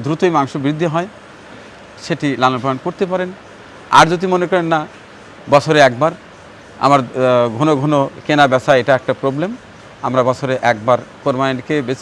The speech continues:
করে আমরা গরু পালবো, সেক্ষেত্রে আমি মনে করি, আহ, শাহিওয়ালের বিকল্প নেই। এর পাশাপাশি ক্রস অনেক গরুই থাকতে পারে, তবে কোরবানির সময় কালারফুল গরুগুলো সবাই পছন্দ করে।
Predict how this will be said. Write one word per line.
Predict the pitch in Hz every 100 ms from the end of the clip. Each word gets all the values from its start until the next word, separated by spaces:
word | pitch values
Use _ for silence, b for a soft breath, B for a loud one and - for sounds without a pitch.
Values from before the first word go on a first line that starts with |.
| -
করে | 143
আমরা | 135 135
গরু | 127 135
পালবো, | 143 139 196 - - - -
সেক্ষেত্রে | - 202 214 202 - 294 - - - - -
আমি | 135
মনে | 147 147 165
করি, | 202 240
আহ, | - - - - - 110 117
শাহিওয়ালের | 180 170 175 170 147
বিকল্প | 123 120 101
নেই। | 117 135 90 - - -
এর | 508 262
পাশাপাশি | 240 240 220 196 202 196 - - - - -
ক্রস | 170 165 160
অনেক | 139 143
গরুই | 131 156 151 -
থাকতে | 147 -
পারে, | 151 123 185 - - - -
তবে | 135 139 - - - - - - -
কোরবানির | 190 208 202
সময় | - 202 202
কালারফুল | 160 165 160 185 175 - - - - -
গরুগুলো | 135 151 143 160 160 -
সবাই | 156 156
পছন্দ | 127 123 120 107
করে। | 110